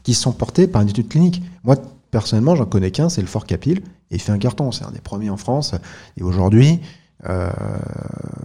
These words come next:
c'est étonnant, c'est une formule qui est institutionnalisée. Vous rentrez dans n'importe quel coiffeur, enfin, salon de coiffure, et vous direz, « Ah oui, Forcapil, on connaît. » Euh, voilà. Donc, euh, voilà, il y a un déficit de connaissances globales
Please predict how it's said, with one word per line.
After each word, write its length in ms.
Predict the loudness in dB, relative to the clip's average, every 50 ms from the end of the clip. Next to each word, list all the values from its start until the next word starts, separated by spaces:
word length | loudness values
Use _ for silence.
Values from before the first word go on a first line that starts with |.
| -14 -14 -14 -8 -4
c'est 220 | -4 -2 -2 -2
étonnant, 380 | -4 0 2 2 4 4 2 2
c'est 320 | 0 -2 -4 -4 -4 -4
une 160 | -2 -2 -4
formule 440 | -4 -2 0 2 4 6 6 4 4
qui 100 | 2 0
est 200 | 0 0 0 0
institutionnalisée. 1000 | 0 0 0 0 -4 -4 0 0 0 2 4 4 4 6 6 6 4 4 4 4
Vous 160 | 2 0 0 0
rentrez 300 | 0 0 0 0 0 0
dans 140 | 0 2
n'importe 540 | 2 2 4 6 6 6 4 2 -2 -4 -2
quel 240 | 0 2 2 2 2
coiffeur, 400 | 0 -4 -6 -2 0 0 0 0
enfin, 180 | 0 -2 -2 -2
salon 180 | -2 -2 -6
de 40 | -4
coiffure, 380 | -6 -8 -4 0 0 0 0 -2 -6 -14 -20 _ _ _ _ _ -8
et 80 | -4 -2
vous 80 | 0
direz, « 100 | 2 4 4 4 4
Ah 80 | 4 2
oui, 80 | 0
Forcapil, 520 | -2 -4 -8 -14 -14 -14 -14 -8 -4 -4 -2
on 80 | -2 -2
connaît. » 240 | -2 -2 -2 -2 -4 -10 -16 _ _ _ _ _ _ _ _ _ -20
Euh, 120 | -18 -16 -16 -16 -16 -18 -18 -20 -20 -20
voilà. 160 | -16 -16 -16 -16 -20 -20 _ _ -16 -12 -12 -10 -10 -10 -12 -14 -10 -2
Donc, 360 | 2 4 6 6 6 6 6
euh, 640 | 4 6 6 6 4 4 4 4 4 4 4 4 2 0 -2 -4 0
voilà, 200 | 2 4 4 4
il 60 | 4 2
y 40 |
a 300 | 0 0 -4 -6 -10 -10 -4 -2
un 60 | -2
déficit 500 | 4 4 4 6 6 2 2 2 2 4
de 120 | 4 4
connaissances 580 | 6 6 6 6 6 4 4 2 2 0 0 0
globales 600 | 6 8 8 8 8 8 6 6 6 4 2